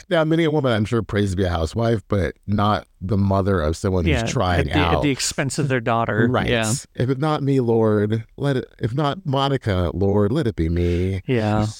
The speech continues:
Speaker 2: I mean, also praying to be on the Housewives. I mean, I don't, I, I think,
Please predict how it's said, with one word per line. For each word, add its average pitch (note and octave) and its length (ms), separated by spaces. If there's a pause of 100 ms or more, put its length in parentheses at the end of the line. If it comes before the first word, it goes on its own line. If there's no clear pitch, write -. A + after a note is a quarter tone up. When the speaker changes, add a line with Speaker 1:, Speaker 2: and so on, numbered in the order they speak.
(140)
Speaker 2:
I F#3 80
mean, G#3 180
also B3+ 320
praying C#3+ 520
to B2+ 60
be B2+ 120
on A#2 140
the G#2+ 60
Housewives. - 760
I B2+ 60
mean, B2 180
I B2 80
don't, C3 160
I, C3+ 140 (100)
I B2+ 140
think, B2+ 280